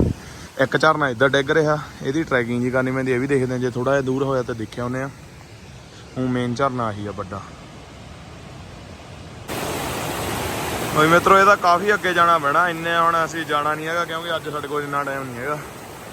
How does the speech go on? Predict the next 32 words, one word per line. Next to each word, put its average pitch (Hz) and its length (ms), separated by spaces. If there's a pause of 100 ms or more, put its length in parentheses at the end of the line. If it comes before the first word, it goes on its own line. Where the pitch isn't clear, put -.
(160)
ਤੇ 139 80
ਆਹ 147 100
ਦੇਖ 131 160
ਲਓ 127 120
ਵੀ 135 140
ਐਂ 127 220
ਆਉਂਦਾ 113 240
ਇਹ 127 60
ਤਾਂ। 135 100 (920)
ਇਹ 165 140
ਨਿੱਕਾ 180 340
ਗਾ 180 100
ਮੈਨੂੰ 170 100
ਲੱਗਦਾ 165 120
ਉਹਦੇ 160 160
ਨਾਲ 175 160
ਉਹ 175 180
ਜ਼ਿਆਦਾ 135 260
ਵੱਡਾ 135 200
ਜਿਹੜਾ 143 160
ਹੁਣ 151 160
ਪਿਛਲਾ 135 280
ਦਿਖਾਇਆ। 147 340 (520)
ਇਹ 151 120 (180)
ਨੇੜੇ 143 300
ਜਾ 139 160
ਡਿੱਗਦਾ 127 280
ਉਹ 143 80
ਜੰਗ 127 280
ਫਰੂ 131 120
ਪਹਾੜੀ 135 360
ਦੇ। 131 80